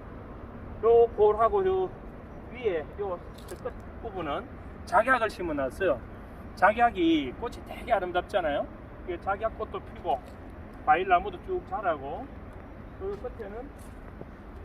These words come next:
어, 이 지금 현재 피어있는 이 꽃들이 다 봉선화예요. 봉선화. 어, 봉선화가 아름답게 피고, 음, 요까지는 오늘 제가 작업을 했습니다. 돌 작업을. 그래서 여기서 마지막으로 한 번만 더 비춰볼까요? 저쪽으로.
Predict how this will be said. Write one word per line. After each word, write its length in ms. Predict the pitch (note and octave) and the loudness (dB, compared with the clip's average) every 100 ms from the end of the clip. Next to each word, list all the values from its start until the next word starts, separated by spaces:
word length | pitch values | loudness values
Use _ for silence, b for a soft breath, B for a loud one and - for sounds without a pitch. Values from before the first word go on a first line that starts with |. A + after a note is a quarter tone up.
| - | -12
어, 40 | |
이 120 | - - | -10 -10
지금 160 | B3 G#3+ | -10 -4
현재 160 | G#3+ A3+ | 0 0
피어있는 360 | - A#3+ A3 G3+ | 2 2 4 0
이 40 | |
꽃들이 460 | G3 A#3+ - F#3+ E3+ | 0 -2 -2 -4 -2
다 140 | D3 - | -2 -2
봉선화예요. 800 | D3 D#3+ E3+ - A#3 A3 F#3+ C3 A#2+ | -2 -4 -6 -6 -2 0 0 -2 -6
봉선화. 800 | C3 C3+ - E3+ D#3+ D3 B2 B3 - - - - - - - | -10 -10 -8 -2 4 6 6 4 -2 -14 -12 -14 -14 -12 -2
어, 80 | C3+ | -2
봉선화가 560 | - D3+ G3+ G3+ F3+ | 0 -4 0 4 4
아름답게 400 | - F#3 F3+ F#3 D#3 - | 2 -2 -2 -2 -8 -10
피고, 260 | F3 D3 - - - - - - - | -2 0 0 -8 -16 -16 -16 -16 -12
음, 280 | E3+ E3 D#3+ | -10 -8 -6
요까지는 460 | F#3 C#4 C4+ A#3+ G3+ | -4 0 2 2 -2
오늘 200 | G#3 E3+ | -6 -6
제가 180 | F3 E3 | -6 -6
작업을 340 | F3+ F3+ D#3+ | -4 -6 -4
했습니다. 360 | E3+ D#3+ C#3 - | -6 -8 -10 -8
돌 220 | C#3 C3+ | -8 0
작업을. 540 | D3+ C#3+ C3+ B2+ G3 D4 - - - - - | 2 4 2 0 0 -4 -10 -14 -14 -14 -12
그래서 180 | - G#3 | -6 -4
여기서 200 | A#3 F#3 | -2 -2
마지막으로 400 | D#3 - G3 F#3+ | -2 0 4 4
한 120 | F3 | 2
번만 200 | F3+ G3 | -2 -2
더 120 | C#3+ D3 | -2 -6
비춰볼까요? 720 | - - F#3 C#3+ - C3 - | -8 -8 -6 -4 0 0 0
저쪽으로. 560 | C#3 - B2+ B2 D#3+ | -10 -10 -8 -2 -2